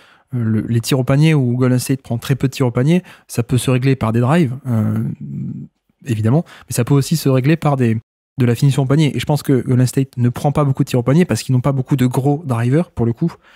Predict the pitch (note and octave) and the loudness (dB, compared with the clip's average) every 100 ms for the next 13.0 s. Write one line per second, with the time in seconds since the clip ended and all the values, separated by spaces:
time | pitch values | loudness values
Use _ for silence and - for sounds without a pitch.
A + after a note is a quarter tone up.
0 | _ _ A#2+ A#2 A#2+ A#2+ A#2+ C#3+ A#2+ B2+ | _ _ -8 -2 2 2 2 0 2 0
1 | E3+ - - - - F3 - D#3 C#3+ - | -2 -6 -8 -2 0 2 4 2 0 -4
2 | B2+ - D3 C3+ B2 C#3+ C3+ B2+ B2 C#3 | -6 -2 2 2 2 0 2 0 0 -2
3 | - - - - B2+ A#2+ C#3 C#3 - A#2+ | -4 -14 -10 -2 0 0 0 0 0 -2
4 | B2+ C3 A#2+ C#3+ A#2+ A2+ A2+ A#2+ A#2+ C#3+ | -2 -2 0 0 0 -2 -4 -4 -2 0
5 | A2+ - - - - A#2+ A#2+ G#2+ A2+ - | -2 -8 -20 -14 -4 -2 2 0 0 0
6 | A2 A#2 C3 - A#2 A2+ A#2 A#2+ - B2+ | 0 0 -6 -6 -6 -2 -2 -2 -2 -2
7 | C3+ C3+ A#2 - A#2 C#3+ E3+ - - - | 0 2 0 -2 -2 -2 -2 -10 -20 -6
8 | A#2+ B2 B2+ G#3 C#3+ F3 E3 - F#3 C#3+ | -2 -2 2 2 2 0 -2 0 0 0
9 | - C#3 - F3+ C#3+ A#2+ A2+ A#2 C#3 C3+ | -2 -4 0 2 2 2 2 0 -4 -2
10 | C3 C#3 C3 B2 F3+ A3 - A#2+ A2 A2 | -2 -2 -4 0 2 2 2 0 0 -2
11 | A2+ - - B2 F#3 - C3 B2 D3 C#3+ | -4 -8 -4 0 0 0 -2 2 2 2
12 | C#3+ B2+ E3 G#3+ B2+ B2 A2+ C#3+ B2 A2 | 2 0 0 0 0 0 0 0 0 -2